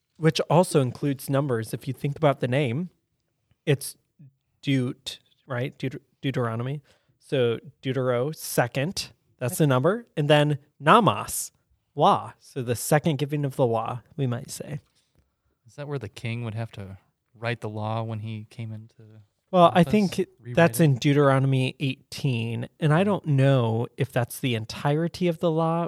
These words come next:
Speaker 1: or just the portion relating to the stipulations for the king.
Speaker 2: Okay, I, I guess we'll get there then. We should stay in Numbers for now.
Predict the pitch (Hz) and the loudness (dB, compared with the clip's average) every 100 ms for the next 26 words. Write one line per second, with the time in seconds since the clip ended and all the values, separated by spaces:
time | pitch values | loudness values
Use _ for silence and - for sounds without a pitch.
0 | - 135 - 135 - 127 - 143 135 151 | -4 -4 -2 -4 -4 -8 -4 -4 -2 -2
1 | 131 120 120 117 120 117 - 120 117 120 | -4 -2 -2 -4 -4 -6 -6 -8 -8 -10
2 | 117 110 - - - 117 110 - 117 - | -10 -8 -8 -8 -6 -6 -6 -8 -12 -14
3 | - 120 113 - - 123 120 135 _ _ | -12 -10 -10 -12 -12 -14 -14 -20 _ _
4 | 117 113 98 98 123 131 139 131 - 101 | -20 -18 -18 -14 -8 -6 -4 -6 -6 -12
5 | 101 - - 78 95 127 - _ 139 - | -16 -16 -16 -14 -16 -18 -20 _ -20 -18
6 | 113 120 _ _ _ _ _ _ _ _ | -16 -18 _ _ _ _ _ _ _ _
7 | _ _ _ - - 107 101 104 101 104 | _ _ _ -20 -14 -12 -10 -10 -10 -14
8 | - 110 107 117 | -14 -14 -12 -12